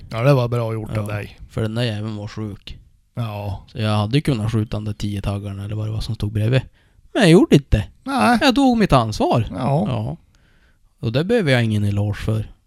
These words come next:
Speaker 2: Men det är så vi ska göra. Niklas Granberg.
Speaker 1: Ja, nej, jag skjuter ju bara små tjurar, ja.
Speaker 2: Ja, det är bra det.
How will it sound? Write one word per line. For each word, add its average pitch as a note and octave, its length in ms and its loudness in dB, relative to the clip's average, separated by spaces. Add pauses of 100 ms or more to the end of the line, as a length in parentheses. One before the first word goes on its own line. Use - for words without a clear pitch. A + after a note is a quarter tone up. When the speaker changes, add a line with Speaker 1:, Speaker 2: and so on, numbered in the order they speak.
(100)
Speaker 2:
Men A2+ 340 -4
det A2+ 60 -2
är A2 40 -2
så C#3 160 0
vi A#2+ 100 -2
ska A2+ 240 -4
göra. - 300 -16 (240)
Niklas - 420 -16
Granberg. - 680 -10 (720)
Speaker 1:
Ja, A#2 160 0
nej, A2 220 -4
jag A#2 140 2
skjuter A#2+ 240 0
ju A#2 60 -2
bara G#2+ 140 -2
små G#2+ 240 -6
tjurar, G#2 360 -6
ja. G#2 440 -4
Speaker 2:
Ja, A#2 60 -14
det A#2+ 100 -16
är A#2+ 60 -18
bra A#2 280 -14
det. A#2 80 -8